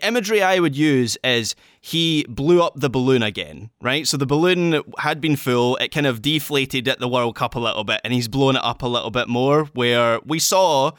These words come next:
what he can do. Like, we saw Jesus Ferreira things in this tournament.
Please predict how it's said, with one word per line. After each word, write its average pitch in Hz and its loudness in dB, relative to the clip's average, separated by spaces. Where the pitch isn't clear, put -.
what 147 0
he 160 -2
can 170 -2
do. 151 0
Like, 151 -2
we 160 -2
saw 170 2
Jesus 151 0
Ferreira 151 2
things 131 -2
in 123 -2
this 113 -4
tournament. 110 -4